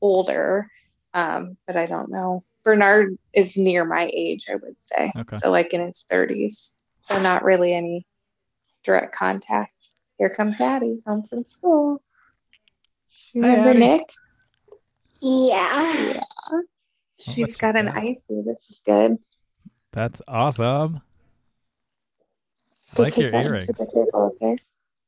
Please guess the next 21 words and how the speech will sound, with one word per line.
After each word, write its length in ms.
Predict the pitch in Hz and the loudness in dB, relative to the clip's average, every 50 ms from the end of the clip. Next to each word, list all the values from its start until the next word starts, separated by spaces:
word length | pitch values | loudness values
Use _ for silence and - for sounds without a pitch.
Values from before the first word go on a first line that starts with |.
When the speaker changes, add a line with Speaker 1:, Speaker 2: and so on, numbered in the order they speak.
| _ _ _ _ _ _ _ _ _ _ _ - - _ _ - - - - - - - - - - - - - - _ _ _ _ _ _ - | _ _ _ _ _ _ _ _ _ _ _ -20 -20 _ _ -16 -14 -12 -12 -12 -12 -14 -16 -18 -20 -20 -20 -20 -20 _ _ _ _ _ _ -2
Speaker 1:
How 120 | - 240 | 0 2
about 180 | 220 220 196 196 | 4 4 4 4
the 80 | 202 196 | 4 4
Wonder 340 | 185 185 190 220 247 233 202 | 4 6 6 6 6 6 6
Woman 280 | 190 180 180 180 180 180 | 6 4 4 2 0 0
mask? 340 | 190 190 196 196 - - - 403 - _ _ _ _ _ | -2 -4 -4 -6 -6 -10 -18 -20 -20 _ _ _ _ _
Speaker 2:
That's 160 | - - - | -20 -20 -18
pretty 260 | - - 123 117 107 104 | -8 -4 -4 -4 -2 -2
rad, 280 | 104 101 104 101 98 - | -2 -2 -4 -6 -8 -6
too. 120 | - - | -2 -2
Speaker 1:
We'll 60 | 214 | 0
sit 260 | - - - 233 220 | 0 0 0 2 2
at 100 | 220 220 220 | 2 0 0
the 120 | - - 233 | 0 -2 -2
table. 340 | - 220 208 208 208 196 190 - _ _ _ _ _ - - - - - - - _ _ _ _ _ _ _ _ _ _ _ - _ _ _ _ _ _ - - - _ _ _ _ _ _ _ _ _ _ _ _ _ _ _ _ _ - - - - - - - - _ _ _ - - - _ _ _ _ _ _ _ - | 0 -2 0 2 0 0 -2 -4 _ _ _ _ _ -18 -16 -16 -16 -18 -20 -20 _ _ _ _ _ _ _ _ _ _ _ -20 _ _ _ _ _ _ -20 -20 -20 _ _ _ _ _ _ _ _ _ _ _ _ _ _ _ _ _ -20 -20 -20 -20 -20 -20 -20 -20 _ _ _ -20 -20 -20 _ _ _ _ _ _ _ -10
Speaker 2:
<laughs> 360 | - - - - - - - - _ _ _ - | -8 -6 -6 -6 -6 -8 -12 -16 _ _ _ -16
That's 260 | 139 120 104 - - | -14 -14 -12 -12 -12
awesome. 340 | 104 101 95 - 104 104 107 _ _ _ _ _ _ _ _ _ _ _ - - - - - - - | -12 -12 -12 -14 -16 -18 -20 _ _ _ _ _ _ _ _ _ _ _ -20 -20 -18 -16 -14 -6 -2
Speaker 1:
Yeah, 140 | 269 254 214 | 0 0 2
she's 320 | 202 - - - - - - | 2 2 2 2 2 2 0
sweet. 260 | - - - - | 0 0 0 -2